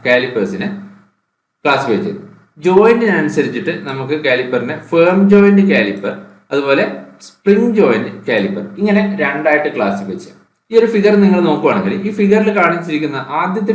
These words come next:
ഫിഗറിൽ കാണിച്ചിരിക്കുന്നതാണ് ഫേം ജോയിന്റ് കാലിപ്പർ. ഇവിടെ കാലിപ്പേഴ്സിന്റെ ലെഗ്സ് തമ്മിൽ ജോയിൻ ചെയ്തിരിക്കുന്ന ഇങ്ങനെയുള്ള ഒരു ജോയിന്റ് ആണെങ്കിൽ നമുക്ക് അതിനെ എന്ത് പറയാം? ഫേം ജോയിന്റ്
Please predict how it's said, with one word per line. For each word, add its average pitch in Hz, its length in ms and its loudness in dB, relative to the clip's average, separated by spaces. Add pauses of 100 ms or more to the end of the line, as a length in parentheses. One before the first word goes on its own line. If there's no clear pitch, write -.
ഫിഗറിൽ 170 320 -2
കാണിച്ചിരിക്കുന്നതാണ് 131 580 -8 (140)
ഫേം 170 200 -4 (120)
ജോയിന്റ് 120 320 -2 (120)
കാലിപ്പർ. 98 340 -4 (360)
ഇവിടെ 185 200 0 (880)
കാലിപ്പേഴ്സിന്റെ 156 580 0 (200)
ലെഗ്സ് 135 340 -2
തമ്മിൽ 151 280 0
ജോയിൻ 135 260 2
ചെയ്തിരിക്കുന്ന 135 400 0 (120)
ഇങ്ങനെയുള്ള 165 360 -2
ഒരു 135 140 -4
ജോയിന്റ് 117 300 0
ആണെങ്കിൽ 95 320 -8 (300)
നമുക്ക് 123 200 -4
അതിനെ 127 200 -2
എന്ത് 120 160 -2
പറയാം? 101 240 0 (160)
ഫേം 160 200 -2 (120)
ജോയിന്റ് 123 320 0